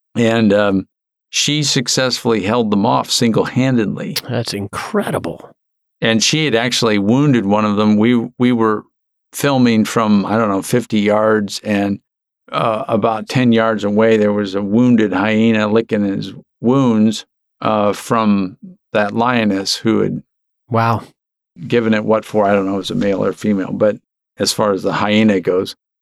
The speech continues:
Speaker 1: But then after she successfully did that, she, she, um,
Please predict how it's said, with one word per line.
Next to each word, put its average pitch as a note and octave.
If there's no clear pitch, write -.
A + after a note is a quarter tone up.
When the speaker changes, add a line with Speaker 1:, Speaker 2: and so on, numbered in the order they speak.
Speaker 1:
But C#3
then E3
after D3+
she B2+
successfully A#2+
did C#3
that, G2+
she, G#2+
she, G#2+
um, G2